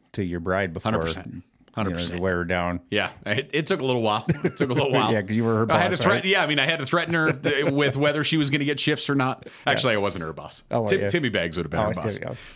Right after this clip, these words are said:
Speaker 1: oh.
Speaker 2: Um, but, uh, yeah, I mean, I, you, there's, there's a lot that, that came out of it, and, uh,
Speaker 1: Yeah.
Speaker 2: you know, it got me doing games.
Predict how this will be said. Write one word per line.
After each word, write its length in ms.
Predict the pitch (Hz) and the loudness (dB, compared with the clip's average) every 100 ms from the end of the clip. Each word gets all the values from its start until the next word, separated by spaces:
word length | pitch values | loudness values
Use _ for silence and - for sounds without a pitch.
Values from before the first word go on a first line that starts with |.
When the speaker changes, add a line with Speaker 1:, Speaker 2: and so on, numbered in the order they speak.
| - - - | -20 -14 -4
Speaker 1:
oh. 40 | |
Speaker 2:
Um, 460 | 123 120 104 92 87 _ - _ - | 0 0 0 0 -4 _ -20 _ -14
but, 400 | 131 123 110 - | -4 -2 -2 0
uh, 260 | 107 95 92 - - | 0 0 -2 -8 -6
yeah, 220 | 156 123 | -2 0
I 40 | |
mean, 140 | 113 113 | 0 0
I, 140 | 117 | 0
you, 180 | 117 131 | 0 -2
there's, 380 | 107 131 123 110 | 0 0 0 0
there's 240 | 127 120 | 0 0
a 40 | |
lot 360 | 110 110 113 - | 0 0 0 -2
that, 260 | 104 - 104 | -8 -6 -8
that 160 | 98 | -6
came 220 | - 95 | -4 -4
out 160 | 82 78 | -6 -8
of 60 | 92 | -14
it, 180 | 92 | -16
and, 260 | 92 90 90 - 92 | -16 -14 -14 -16 -14
uh, 100 | 101 | -6
Speaker 1:
Yeah. 160 | 87 85 - | -6 -6 -4
Speaker 2:
you 80 | 139 | -2
know, 40 | 120 | 0
it 40 | |
got 140 | 127 | 0
me 60 | 113 | 0
doing 180 | 107 95 | -2 -2
games. 360 | 92 117 - | -6 -10 -14